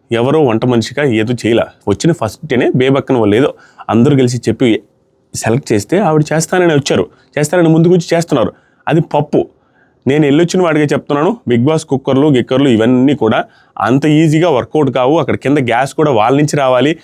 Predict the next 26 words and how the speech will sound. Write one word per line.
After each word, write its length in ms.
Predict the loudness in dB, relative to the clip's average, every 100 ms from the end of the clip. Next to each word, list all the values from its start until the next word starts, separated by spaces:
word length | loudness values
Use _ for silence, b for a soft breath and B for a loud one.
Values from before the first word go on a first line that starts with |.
| B B
ఆ 60 | -6
కుక్కర్లు 400 | -4 -6 -2 0
మనకు 240 | 0 -2
అర్థం 280 | -2 0 0
కాదు, 160 | 2 2
ఇంట్లో 300 | 2 2 2
వండుకున్న 320 | 0 0 -2
కుక్కర్లు 380 | -4 -4 0 0
ఒకలా 220 | 0 0
ఉండొచ్చు, 340 | 0 0 0
వాళ్ళు 240 | 0 2 0
తెచ్చిపెట్టిన 420 | -4 -4 -2 -2
కుక్కర్లు 320 | -4 -2 0
ఒకలా 220 | 0 -2
ఉండొచ్చు. 380 | 0 0 0 -2 B B _
ఒక్క 240 | -4 -2 0
రోజులో 360 | 2 2 2
ఎవరు 320 | 2 0 -2
కూడా 240 | 0 0 0
దాన్ని 360 | 0 0 0
ఎలా 200 | 0 0
వర్క్ 280 | 0 -2 -4
చేస్తుంది 300 | -6 -2 0
ఏంటి 260 | 0 0 0
అనేది 180 | -2 0
తెలుసుకోరు, 380 | 0 0 -2